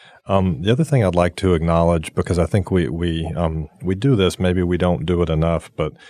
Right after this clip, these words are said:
we've got a lot of dedicated, uh, clinicians, other healthcare leaders and colleagues who work hard every day to keep patients safe.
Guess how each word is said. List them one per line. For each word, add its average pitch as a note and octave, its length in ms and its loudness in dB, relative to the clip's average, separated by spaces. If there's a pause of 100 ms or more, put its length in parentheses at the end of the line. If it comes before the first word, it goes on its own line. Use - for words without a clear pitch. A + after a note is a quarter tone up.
(240)
we've A#2 140 -4
got B2 100 4
a G#2+ 80 2
lot F2+ 240 2
of D#2+ 140 -4
dedicated, E2+ 840 0 (220)
uh, E2+ 180 0
clinicians, E2+ 1000 -2
other F2+ 280 -2
healthcare F2 500 0
leaders E2 460 -2
and D2+ 120 -4
colleagues D#2+ 720 -2 (440)
who F2 260 2
work F#2 300 0
hard G2+ 320 0
every F2+ 260 2
day E2+ 220 2
to D2+ 100 -6
keep - 300 -12
patients - 480 -6
safe. D2+ 380 -4